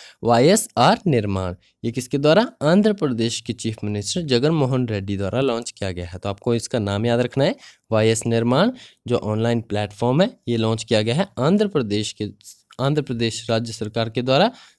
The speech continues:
आंध्र प्रदेश के सीएम कौन है? जगन मोहन रेड्डी। तो जगन मोहन रेड्डी के द्वारा ये ऐप, अ, ये ऑनलाइन प्लेटफॉर्म जो है लॉन्च किया गया है।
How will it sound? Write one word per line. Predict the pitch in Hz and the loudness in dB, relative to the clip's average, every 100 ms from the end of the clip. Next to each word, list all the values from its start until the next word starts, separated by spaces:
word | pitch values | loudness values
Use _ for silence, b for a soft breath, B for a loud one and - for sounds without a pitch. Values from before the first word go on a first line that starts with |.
| - - | -20 -4
आंध्र | 117 156 156 | 0 0 0
प्रदेश | 160 156 | 0 -2
के | - | -2
सीएम | 156 135 131 | -4 -2 -2
कौन | 139 139 190 | 0 2 4
है? | 226 | 2
जगन | 123 120 156 | 0 0 0
मोहन | 165 127 156 147 | 0 0 0 -2
रेड्डी। | 104 92 98 | -4 -6 -10
तो | 98 | -8
जगन | 104 107 110 | -6 -4 -2
मोहन | 123 120 127 | 0 0 -2
रेड्डी | 123 123 127 | -2 -4 -2
के | 127 | -2
द्वारा | 120 120 131 | 0 2 2
ये | 131 | 2
ऐप, | 123 185 B B B - | 2 0 B B B -8
अ, | 117 | -2
ये | 113 117 117 117 117 | -2 -2 0 -2 -2
ऑनलाइन | 110 110 117 | -2 0 0
प्लेटफॉर्म | 110 110 101 - 113 120 | -2 -4 -4 -2 -2 0
जो | |
है | 147 196 | 0 0
लॉन्च | 156 113 101 | 0 -2 -4
किया | 98 | -8
गया | 90 90 | -6 -10
है। | - _ - | -12 _ -20